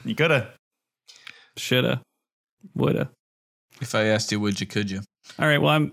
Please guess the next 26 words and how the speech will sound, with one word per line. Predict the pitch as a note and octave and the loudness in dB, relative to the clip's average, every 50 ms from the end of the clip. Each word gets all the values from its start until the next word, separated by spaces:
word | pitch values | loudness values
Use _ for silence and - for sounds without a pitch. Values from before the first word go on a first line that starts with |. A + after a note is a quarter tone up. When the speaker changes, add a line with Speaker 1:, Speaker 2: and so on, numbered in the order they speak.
| - - | -4 -2
Speaker 2:
I'm | B2+ B2+ B2 | 0 2 4
gonna | B2+ B2+ D3 | 4 4 4
Speaker 3:
I | A3 | 4
thought | - - A3+ F#3+ | 4 4 6 6
you | E3+ E3 | 6 8
were | D#3+ D3+ | 8 6
Speaker 2:
predict | C#3+ B2+ | 6 6
Speaker 3:
just | C#3+ C#3 - | 4 4 2
excited | - - - C#3 B2+ C3 C3 B2+ A#2 | 2 2 2 4 4 4 4 2 2
because | A#2 A2+ - - B2 A#2 A2+ A2 - - | 0 -2 0 0 2 2 2 2 0 -2
you | A2+ | -2
felt | - - A#2 A2 G#2+ | -2 -2 -2 0 0
emotions | G2 G2+ G#2+ B2 C#3+ D3 - F#2+ E2+ E2+ E2+ F2 - - - | 0 0 0 0 0 -2 -2 -4 -4 -4 -4 -4 -6 -6 -8
about | - F#2+ G2+ G2 F#2+ - - | -6 -4 -2 -2 -2 -2 -4
this | F#2+ - | -4 -2
show | - - - C3+ B2+ A#2 G#2 F#2+ | -2 0 2 2 2 2 2 0
and | F#2 F#2 | 0 -2
about | F#2 F#2+ F#2+ F2 | -2 -2 -4 -4
the | F#2 | -6
characters, | - - B2+ A2 A2 G2+ - - F#2 F2 F#2 - | -4 -2 0 0 0 -2 -4 -6 -6 -6 -6 -4
and | A2 A2 | -4 -4
you | A2 | -2
were | A2 A2 | -2 -2
excited | A2 - - B2+ C3 C3 A#2+ | -2 0 0 0 0 0 0
to | B2+ | -2
see, | - - D3 C#3+ C#3 C3+ | 0 0 0 0 0 -2